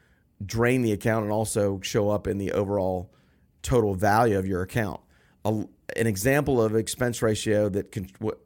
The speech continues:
you know, fees that contribute to an expense ratio would be mutual fund fees, like twelve B one fees, which are marketing fees that, according to the Investment Act of nineteen forty, allowed mutual fund companies to charge for marketing fees so they can fund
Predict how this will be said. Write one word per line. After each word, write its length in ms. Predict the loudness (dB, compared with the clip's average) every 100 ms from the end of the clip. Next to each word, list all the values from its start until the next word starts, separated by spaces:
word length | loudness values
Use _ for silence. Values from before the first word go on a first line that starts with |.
| -10
you 120 | -4
know, 100 | -4
fees 380 | -2 0 2 0
that 80 | -4
contribute 420 | -6 -2 -2 -2
to 80 | -4
an 80 |
expense 420 | -4 -6 -6 -6 -2
ratio 320 | -4 -2 -2
would 120 | 0
be 280 | 0 -2 -4 -12 -20 -20 _
mutual 340 | 0 2 2 -2
fund 220 | -2 -4
fees, 340 | -6 -8 -8 -8
like 220 | -8 -6
twelve 320 | 0 2 2
B 140 | 0
one 240 | 0 0 -2
fees, 360 | -2 -4 -4
which 140 | -8 -8
are 60 |
marketing 500 | -4 0 0 -2 -6
fees 520 | -6 -4 -4 -4 -6 -10 _ _ _ _
that, 220 | 0 0 0
according 340 | -2 -2 0
to 40 | -2
the 60 |
Investment 440 | -2 -2 -2 -4 -6 -4
Act 260 | -4 -4
of 80 | -4
nineteen 320 | -6 -4 -6
forty, 560 | -4 0 2 2 0 -6 -14 -20 -20 _ -4
allowed 600 | 0 4 4 4 2 0
mutual 320 | -2 -2 -4
fund 420 | -2 -2 -2 -6
companies 500 | -6 -6 -4 -4 -4
to 100 | -8
charge 440 | -8 -4 -2 -2 -4
for 100 | -4
marketing 420 | 0 0 -2 -8
fees 320 | -6 -6 -4
so 80 | -6
they 80 | -6
can 160 | -6
fund 540 | -8 -6 -4 -4 -4